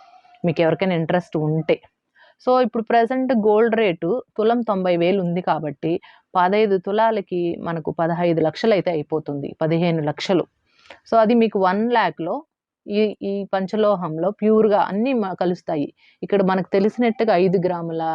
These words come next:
బంగారం ఉంది, ముప్పై నలభై గ్రాముల వెండి, ముప్పై నలభై గ్రాముల కాపరు, ఆ, రాగి అన్నీ కలుపుతాం కాబట్టి ప్యూర్‌గా మనం చేయించుకోవచ్చు. ఇందులో ప్యూరిటీ అనేది ఖచ్చితంగా ఉంటుంది. ఎప్పటికీ మన గోల్డ్ ఇందులో ఉంటుంది ఐదు గ్రాములు. But దీనికి రీసేల్ వాల్యూ అంటే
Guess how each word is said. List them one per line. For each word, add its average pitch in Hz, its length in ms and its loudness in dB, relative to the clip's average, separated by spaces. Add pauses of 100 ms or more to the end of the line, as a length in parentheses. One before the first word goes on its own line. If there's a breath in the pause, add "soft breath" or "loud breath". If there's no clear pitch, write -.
(100)
బంగారం 196 480 0
ఉంది, 202 260 2
ముప్పై 180 340 0
నలభై 165 320 2
గ్రాముల 156 380 -2
వెండి, 190 460 2 (480 loud breath)
ముప్పై 180 280 2
నలభై 165 320 2
గ్రాముల 156 420 0
కాపరు, 180 520 2 (200)
ఆ, - 160 -8
రాగి 180 400 0
అన్నీ 190 240 0
కలుపుతాం 202 480 -2
కాబట్టి 156 440 -4 (440 loud breath)
ప్యూర్‌గా 247 460 6
మనం 202 300 0
చేయించుకోవచ్చు. 175 840 -2
ఇందులో 277 360 2
ప్యూరిటీ 196 440 2
అనేది 170 240 -4
ఖచ్చితంగా 190 520 -4
ఉంటుంది. 190 340 2
ఎప్పటికీ 208 400 0
మన 208 260 2
గోల్డ్ 190 360 2
ఇందులో 196 280 2
ఉంటుంది 180 420 0
ఐదు 151 220 0
గ్రాములు. 156 360 0 (460 loud breath)
But 226 200 2
దీనికి 170 280 2
రీసేల్ 226 460 2
వాల్యూ 220 400 4
అంటే 208 320 -2